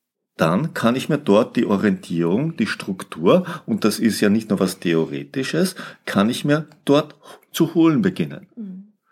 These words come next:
Speaker 1: In
Speaker 2: Durch
Speaker 1: diesem
Speaker 2: Menschen,
Speaker 1: Bereich.
Speaker 2: die da
Speaker 1: Durch
Speaker 2: sind.
Speaker 1: Menschen.
Speaker 2: Ja.
Speaker 1: Weil holen tust du es dir immer nur durch Menschen.
Speaker 2: Mhm.
Speaker 1: In letzter Konsequenz. Beginnen kannst du ohne.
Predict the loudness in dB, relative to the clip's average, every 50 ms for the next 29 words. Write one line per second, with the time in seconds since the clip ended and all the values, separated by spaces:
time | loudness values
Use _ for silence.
0 | _ -2 -2 2 2 4 4 6 4 6 4 4 2 2 0 0 -2 -2 -4 -6
1 | -4 2 4 4 4 4 2 2 2 4 4 2 0 0 -2 -2 -2 -2 -4 -8
2 | -4 0 2 2 2 2 2 2 4 4 4 2 2 -2 -2 -6 -4 -2 -2 -2
3 | 2 2 4 4 4 4 2 2 0 -2 -2 -4 -6 -6 -6 -8 -10 -12 -14 -14
4 | -14 -16 -16 -14 -10 -10 -10 -10 -10 -12 -14 -16 -18 _ _ _ _ _ _ _
5 | _ _ _ _ _ _ _ _ _ _ _ _ 0 2 4 4 4 4 2 -2
6 | -4 -4 -4 -8 -6 -8 -8 -10 -6 -6 -6 -6 -6 -10 -4 -4 -2 2 2 2
7 | 2 2 2 0 0 0 -2 -2 0 -2 -4 -2 0 0 0 2 2 0 0 -2